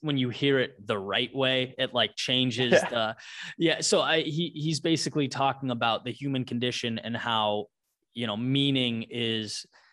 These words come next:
Speaker 1: uh, e-, essential to being humans, like purpose. We need
Speaker 2: Mm-hmm.
Speaker 1: purpose,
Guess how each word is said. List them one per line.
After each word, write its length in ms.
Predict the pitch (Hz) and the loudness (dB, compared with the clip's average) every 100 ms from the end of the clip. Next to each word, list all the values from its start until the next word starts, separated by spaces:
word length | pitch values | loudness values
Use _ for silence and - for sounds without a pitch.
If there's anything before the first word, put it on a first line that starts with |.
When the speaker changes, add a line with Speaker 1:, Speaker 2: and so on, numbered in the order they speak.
| _ - | _ -8
Speaker 1:
uh, 380 | - 107 104 95 - - | -4 0 0 0 -6 -8
e-, 100 | - - | -6 -4
essential 640 | 131 - 196 202 123 85 - | -2 2 2 2 -2 -8 -10
to 360 | - 127 110 | -4 -2 -2
being 560 | 107 123 120 113 110 - | -4 -2 -2 -2 -4 -10
humans, 300 | - 226 135 | -6 -4 -4
like 160 | 110 95 | -6 -8
purpose. 520 | - 160 - - - 120 | 0 0 0 -10 -8 -4
We 140 | 120 | -2
need 360 | 120 123 113 104 | 0 0 -2 -4
Speaker 2:
Mm-hmm. 140 | 101 95 | -6 -2
Speaker 1:
purpose, 480 | 160 160 110 - | -2 0 -4 -6